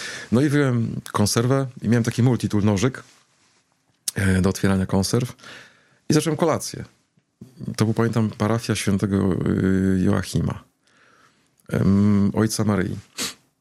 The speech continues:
I pamiętam, y, zabieram się na kolację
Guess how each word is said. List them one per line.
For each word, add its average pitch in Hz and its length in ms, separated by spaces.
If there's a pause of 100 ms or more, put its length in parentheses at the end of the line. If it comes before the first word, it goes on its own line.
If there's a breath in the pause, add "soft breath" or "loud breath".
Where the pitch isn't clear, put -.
(800)
I 101 80
pamiętam, 110 600 (460)
y, 95 40
zabieram 101 300
się 95 80
na 95 80
kolację 98 500